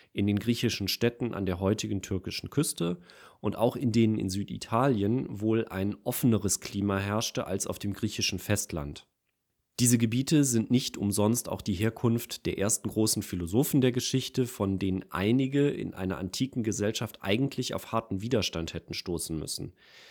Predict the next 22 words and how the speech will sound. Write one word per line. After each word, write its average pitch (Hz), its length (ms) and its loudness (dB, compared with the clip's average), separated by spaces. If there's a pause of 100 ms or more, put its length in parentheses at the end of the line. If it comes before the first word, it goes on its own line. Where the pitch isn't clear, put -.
(460)
Man 95 160 4
denke 120 240 8
nur 117 240 6
an 95 200 2
Xenophanes 113 760 6
aus - 120 -4
Kolophon, 127 680 4
der 98 160 2
mit 98 160 0
seinem 92 420 0
schon 92 240 -4
fast - 420 -8
ätzenden 113 540 4
Spott - 560 -2
also 90 220 -2
die 95 200 -10
Götter- 123 380 0
und 101 300 -4
Mythenbilder 98 680 0
seiner 95 340 -2
Zeit - 340 -2
dekonstruierte. - 960 -8